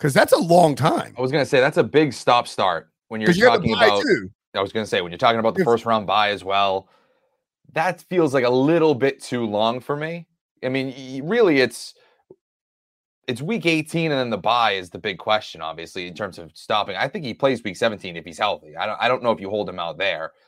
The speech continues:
Speaker 2: because, like you're saying, that just feels like way too much time to miss to then all of a sudden rev things back up to try to go win a Super Bowl. You kinda wanna keep that rock skipping at least a little bit.
Speaker 1: So week sixteen, uh, was,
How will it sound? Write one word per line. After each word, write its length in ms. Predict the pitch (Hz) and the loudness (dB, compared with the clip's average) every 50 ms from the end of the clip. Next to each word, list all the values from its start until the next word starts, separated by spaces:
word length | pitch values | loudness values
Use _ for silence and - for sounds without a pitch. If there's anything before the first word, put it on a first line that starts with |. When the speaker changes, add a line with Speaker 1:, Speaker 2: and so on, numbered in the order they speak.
| _ - | _ -6
Speaker 2:
because, 340 | 131 117 - - 156 131 113 | -6 -2 4 4 4 6 6
like 140 | 127 117 90 | 2 2 2
you're 100 | 104 95 | -4 -6
saying, 340 | - 151 123 90 85 85 92 | -4 -4 -4 -4 -6 -10 -6
that 200 | 131 180 170 180 | -8 -8 -6 -6
just 180 | 165 131 - | -10 -10 -8
feels 260 | - 151 131 117 95 | -6 -4 -4 -4 -4
like 120 | 98 92 87 | -8 -12 -12
way 280 | 90 110 165 185 202 170 | -12 -10 -8 -8 -8 -10
too 180 | _ - 147 | _ -10 -6
much 220 | 131 127 117 - - | -6 -6 -8 -8 -8
time 240 | - 120 117 110 95 | -8 -8 -8 -8 -10
to 60 | 92 | -10
miss 380 | 98 107 107 98 90 - - _ _ _ _ - _ _ - | -8 -6 -6 -6 -6 -8 -18 _ _ _ _ -20 _ _ -8
to 80 | 117 | -2
then 200 | 113 123 117 113 | 0 2 2 2
all 200 | 113 - 117 117 | 2 2 2 2
of 60 | 113 | 2
a 60 | 113 113 | 2 2
sudden 280 | - 127 110 98 92 | 2 0 0 0 -4
rev 300 | 85 98 120 127 117 110 - | -4 0 2 2 0 0 -4
things 280 | 117 117 113 104 90 | -4 -4 -4 -4 -6
back 320 | - 117 110 107 98 - - | -2 2 2 2 2 2 2
up 260 | 113 107 98 - _ _ _ _ _ - | 2 2 2 -2 _ _ _ _ _ -16
to 80 | 101 | -6
try 160 | - 117 107 | -2 -2 -2
to 40 | 104 | 0
go 120 | 98 101 98 | 0 -2 -4
win 140 | 98 90 | -4 -6
a 40 | 80 | -10
Super 260 | - - 120 - 95 | -8 -8 -8 -8 -8
Bowl. 180 | 82 85 82 85 | -8 -8 -8 -8
You 120 | 90 95 - | -8 -10 -12
kinda 360 | - - 170 180 175 165 143 | -4 -2 -2 0 2 2 2
wanna 240 | 131 127 120 110 104 | 2 2 0 0 -4
keep 260 | _ - 113 110 - | _ -8 -10 -8 -4
that 180 | 110 101 - - | -4 -4 -2 -2
rock 220 | 104 95 - - | -2 -2 -2 -4
skipping 320 | - - 117 101 - 90 | -8 -8 -8 -6 -6 -8
at 80 | 90 - _ | -10 -10 _
least 320 | 131 151 185 175 120 - 107 | -6 -4 -4 -4 -4 -4 -4
a 40 | |
little 280 | 95 104 117 117 98 82 | -2 0 0 0 0 -2
bit. 260 | - 76 - - _ - | -8 -10 -12 -12 _ 2
Speaker 1:
So 80 | 208 185 | 4 4
week 280 | 165 180 220 247 - - | 4 4 2 0 -4 -6
sixteen, 580 | - 254 208 - - - 214 202 180 170 160 - - - | -4 -4 -4 -4 -2 -2 2 2 4 4 2 0 2 4
uh, 300 | 156 147 147 143 139 135 | 6 6 8 6 6 6
was, 300 | 143 147 139 131 - - | 4 4 2 2 0 -4